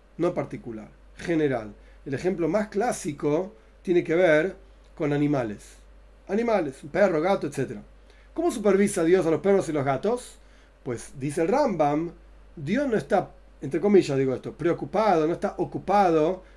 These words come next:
de tal perro o tal gato. El gato de mi vecino, el gato de... No, no, no, no.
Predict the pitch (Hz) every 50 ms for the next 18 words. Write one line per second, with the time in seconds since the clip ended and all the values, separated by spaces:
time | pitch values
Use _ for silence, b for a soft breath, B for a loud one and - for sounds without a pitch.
0 | b b 147 135 143 143 - - - 302 277 269 233 202 - - 233 247 233 214
1 | 202 196 190 185 180 - - 156 143 - - - 196 185 180 165 147 143 143 135
2 | - - 127 - - - - - - - - - - - - - - - - 190
3 | 285 294 254 226 220 233 269 294 294 - 247 240 226 233 220 214 202 196 202 -
4 | 330 311 277 240 226 214 226 254 262 - - 233 233 190 175 190 190 190 180 165
5 | 151 135 107